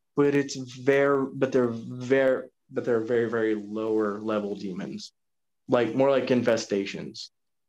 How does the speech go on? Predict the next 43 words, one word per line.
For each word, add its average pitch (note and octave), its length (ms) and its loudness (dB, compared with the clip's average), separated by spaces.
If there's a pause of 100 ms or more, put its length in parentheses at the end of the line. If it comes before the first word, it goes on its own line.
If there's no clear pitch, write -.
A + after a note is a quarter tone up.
(680)
And, B2+ 380 2
and C3 180 2
it's - 420 -2 (380)
not C#3+ 180 2
hard D3+ 220 4
to C3 60 0
get C3 240 2
rid C3 180 4
of B2 140 4
'em A2 180 -4
for A#2 140 -4
the G#2+ 60 -2
most A2 400 -2
part A2 320 -2
in A2 100 -4
that G2+ 180 -2
way. G#2+ 380 -6 (840)
Um, A2+ 500 2 (160)
but E3+ 400 2
even F#3+ 300 4
then, D3+ 220 2
as C3+ 160 2
an A#2 100 0
exorcist, D#3 800 -2 (460)
you D#3+ 200 0
can E3 180 2
only D3 260 2
do B2+ 200 -2
so B2 220 -6
much A2+ 400 -4
if A#2 160 -8
the A#2 80 -6
person B2 480 0
doesn't A2+ 360 2
want A#2 220 2
to A2+ 60 2
do A2 140 -2
so A2 140 -6
much A2 380 -4
to - 60 -18
change G#2 300 0
their G2+ 100 -2
life. G2 280 -2